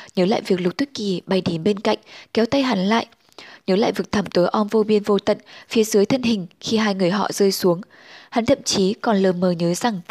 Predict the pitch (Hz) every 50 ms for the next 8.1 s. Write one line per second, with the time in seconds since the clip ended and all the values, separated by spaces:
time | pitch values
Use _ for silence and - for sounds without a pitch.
0 | - _ - - - - _ - - 294 294 302 302 - 240 202 180 208 226 220
1 | 220 220 226 220 214 214 214 - - - - - 214 220 - 233 233 254 240 -
2 | - 190 180 196 240 - - - 214 185 - 214 - - - 226 214 208 214 -
3 | 214 202 - - - - - - - - - 254 254 254 240 233 - - 170 160
4 | - 233 233 196 190 214 180 170 180 175 170 165 180 170 165 165 208 247 - _
5 | _ _ _ _ - - - - - - - - 185 175 175 - 285 285 - -
6 | 240 190 170 170 160 - - - - 294 - - - 180 175 - - 240 233 226
7 | 226 208 175 170 165 208 247 240 202 190 - - - 175 170 165 - - 240 214
8 | 185 175